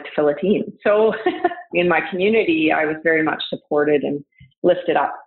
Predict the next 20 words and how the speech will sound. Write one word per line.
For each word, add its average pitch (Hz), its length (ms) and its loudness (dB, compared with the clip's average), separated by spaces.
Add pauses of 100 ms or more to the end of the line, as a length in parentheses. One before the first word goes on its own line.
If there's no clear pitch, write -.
by 170 120 4
the 165 180 -4
people 156 300 0
that 147 160 2
I 143 420 0 (220)
was 165 160 2 (160)
growing 147 240 0
up 151 220 -2
with. 139 180 2 (120)
But 147 180 0
in 156 120 -4
other 156 300 2
areas, 139 340 0
in 143 60 -8
other 143 280 0
towns, - 280 -4
it - 100 -20
wasn't 139 360 -6
quite 131 260 -2
as - 80 -14